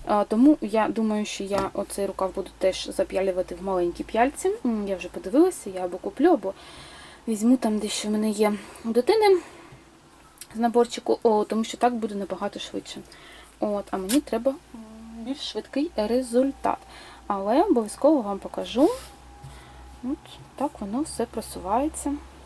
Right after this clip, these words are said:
Така краса. Єдине, що теж, е, не знаю, в принципі, думаю, що, можливо, сюди треба було якийсь флізелінчик. А я цього не зробила і, ну,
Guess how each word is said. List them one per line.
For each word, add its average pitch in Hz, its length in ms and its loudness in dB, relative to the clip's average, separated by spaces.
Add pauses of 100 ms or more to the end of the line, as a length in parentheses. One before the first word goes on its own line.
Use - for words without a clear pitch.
Така 233 240 -2
краса. - 380 -4 (320)
Єдине, 262 320 6
що - 160 -6
теж, - 300 -2
е, - 100 -2
не 190 280 -2
знаю, 277 300 6
в 240 40 2
принципі, - 480 -8
думаю, 233 420 6 (360)
що, - 160 -6
можливо, 190 360 4
сюди 185 280 -2
треба 180 320 -2
було 180 240 -2
якийсь 180 280 -6
флізелінчик. 180 800 -8 (500)
А 196 120 -10
я 196 220 -10
цього 202 280 -14
не 202 160 -8
зробила 214 600 -4 (140)
і, 196 60 -12 (400)
ну, 196 180 -12